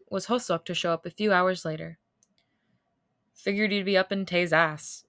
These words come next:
Or him up yours. Whichever," Yoongi <laughs> said when Hosok plopped himself down on a stool. "He knocked out about ten minutes ago from very happy exhaustion,"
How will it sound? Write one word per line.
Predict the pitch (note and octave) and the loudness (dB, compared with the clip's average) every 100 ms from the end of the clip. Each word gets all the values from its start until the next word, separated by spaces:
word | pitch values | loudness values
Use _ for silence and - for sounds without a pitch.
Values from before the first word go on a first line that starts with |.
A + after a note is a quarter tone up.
| _ - | _ 0
Or | E3+ D#3+ D#3 | 4 4 2
him | C3+ E3 F3 E3 | -4 -4 -2 0
up | E3 _ | -2 _
yours. | D#3 D#3 G3+ B3 - - - | -2 0 0 -2 -8 -12 -2
Whichever," | C#4 - D3+ D#3+ F#3+ - | 2 4 4 2 -8 0
Yoongi | G3 G#3 G#3+ | 4 6 6
<laughs> | |
said | - G#3 F3 G3 | 6 6 6 6
when | F#3+ | -6
Hosok | F#3 F3 F3+ E3+ | -6 -4 -6 -6
plopped | - D#3+ - | -2 -2 -2
himself | F3+ F3 E3+ | -8 -4 -4
down | - D#3 D#3+ | 0 -2 -2
on | |
a | E3+ | -6
stool. | - D#3 D3+ F3 _ _ _ _ _ _ _ _ _ _ _ _ _ _ _ - | -8 -6 -8 -10 _ _ _ _ _ _ _ _ _ _ _ _ _ _ _ -4
"He | G3 | 4
knocked | A#3+ A#3 | 6 8
out | A3 G#3 | 6 6
about | G3 F3+ | 6 2
ten | - B3+ B3 | 2 -2 0
minutes | G3+ G3+ | -2 -4
ago | F#3+ F3 G3+ | -2 0 0
from | F3+ E3+ | -2 -4
very | F3 C4 D4+ | 2 2 2
happy | A#3 G3 G#3 | 0 0 -2
exhaustion," | F#3+ E3+ D3 - - | -4 -4 -6 -12 -16